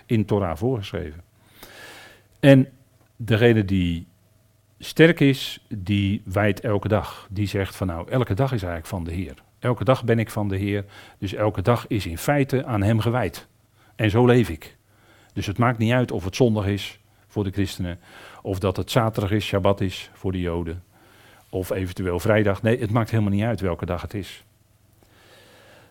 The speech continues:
Maar de zwakke kan vanuit de achtergrond zich nog wel aan bepaalde dagen houden. Dat kan.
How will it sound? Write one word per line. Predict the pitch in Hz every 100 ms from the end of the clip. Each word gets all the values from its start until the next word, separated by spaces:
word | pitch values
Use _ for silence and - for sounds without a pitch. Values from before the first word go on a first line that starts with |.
| _
Maar | - 117 110
de |
zwakke | 98 131 143 170 170 170
kan | 127 135 147
vanuit | 139 101 85 87
de |
achtergrond | - 127 - 113 120 117 - -
zich | - 107 104
nog | 90
wel | 90 110 110 101
aan | 98
bepaalde | 92 92 87 87 90
dagen | 90 87 87
houden. | 117 85 80
Dat | 143
kan. | - 147